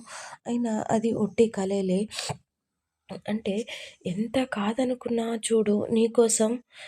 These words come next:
నీకు తెలియకుండానే ముందుగానే తెలివిగా ఆలోచించి నీకోసం డిటెక్టివ్‌ని పెట్టింది. అందువల్లే నువ్వు భూమి, నువ్వు ఇలా ఉన్నావు, లేకపోతే ఎప్పుడో ఆ పని అది జరిగిపోయేది" అనేసి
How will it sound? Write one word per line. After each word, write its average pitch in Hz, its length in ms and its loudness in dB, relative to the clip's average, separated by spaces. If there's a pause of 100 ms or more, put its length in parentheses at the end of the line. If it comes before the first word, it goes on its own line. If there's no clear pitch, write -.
(720)
నీకు 214 320 2
తెలియకుండానే 214 800 2 (160)
ముందుగానే 214 600 2 (240)
తెలివిగా 208 480 0 (120)
ఆలోచించి 214 600 4 (520)
నీకోసం 214 500 2 (200)
డిటెక్టివ్‌ని 202 680 6
పెట్టింది. 185 500 0 (460)
అందువల్లే 208 520 4 (200)
నువ్వు 214 340 0 (500)
భూమి, 202 340 2 (160)
నువ్వు 214 340 4 (160)
ఇలా 208 220 4 (140)
ఉన్నావు, 202 500 2
లేకపోతే 202 680 0 (140)
ఎప్పుడో 214 360 2 (180)
ఆ - 120 2
పని 202 260 0 (100)
అది 208 240 4 (180)
జరిగిపోయేది" 196 880 2 (340)
అనేసి 208 420 2